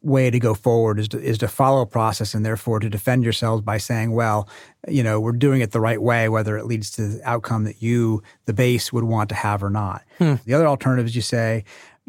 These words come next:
Speaker 1: basically for political reasons, "We're not going to do it." And that then raises questions of, if you don't do it now, when would you do it? Have you changed the bar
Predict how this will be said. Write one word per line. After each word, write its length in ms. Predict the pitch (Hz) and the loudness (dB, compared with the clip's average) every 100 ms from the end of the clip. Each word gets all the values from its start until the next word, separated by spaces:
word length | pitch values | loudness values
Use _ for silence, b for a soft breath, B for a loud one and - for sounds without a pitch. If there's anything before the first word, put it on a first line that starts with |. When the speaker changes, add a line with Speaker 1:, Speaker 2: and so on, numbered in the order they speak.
| 156 147 | -4 0
Speaker 1:
basically 340 | 147 131 131 | 2 2 0
for 100 | 110 | -2
political 440 | 104 151 214 151 127 | 0 4 4 2 2
reasons, 320 | 127 127 135 | 2 4 4
"We're 120 | 135 | 4
not 280 | 131 113 110 | 4 2 0
going 180 | 123 113 | -2 0
to 60 | |
do 220 | 117 156 | 2 2
it." 140 | 135 120 | 2 2
And 180 | 127 131 | 0 2
that 360 | 147 156 - - | 2 0 -4 -12
then 580 | 180 165 139 131 127 123 | -10 -4 0 2 2 2
raises 320 | 127 127 120 | 2 0 -2
questions 500 | - 131 - 127 117 - | -2 -2 0 0 -2 -2
of, 440 | 123 120 120 117 - b b - | 0 2 2 -2 -6 b b -12
if 180 | 123 139 | -8 0
you 60 | |
don't 220 | 139 143 | 0 2
do 100 | 135 127 | 2 2
it 80 | |
now, 280 | 120 123 117 | 2 0 2
when 280 | 120 127 120 | 2 2 4
would 240 | 139 135 | 2 2
you 60 | 131 | 0
do 240 | 104 117 | 0 0
it? 80 | 110 | 0
Have 160 | 107 113 | 0 -2
you 80 | 110 | -2
changed 380 | - 123 120 | 0 0 2
the 80 | 110 | -2
bar 580 | 104 120 120 117 107 101 | -2 0 2 2 0 -2